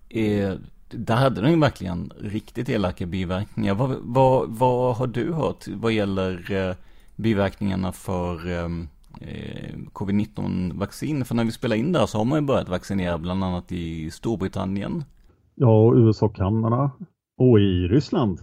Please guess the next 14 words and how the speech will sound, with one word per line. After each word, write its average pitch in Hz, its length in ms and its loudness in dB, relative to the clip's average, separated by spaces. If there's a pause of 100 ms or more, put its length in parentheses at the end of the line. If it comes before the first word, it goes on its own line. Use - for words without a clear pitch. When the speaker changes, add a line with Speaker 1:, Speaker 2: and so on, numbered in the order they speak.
(140)
Speaker 2:
Vi 101 120 -2
får 104 120 0
inte 98 140 0
glömma 107 320 4
Sputnik - 540 2
V, 151 320 4 (680)
som 98 280 -8
ju 95 460 0 (400)
delas 101 280 2
ut. 95 240 -4 (680)
Oliver 180 440 8
Stone, 113 640 0 (500)
eh, 104 380 -2 (680)
filmkungen, 101 1000 2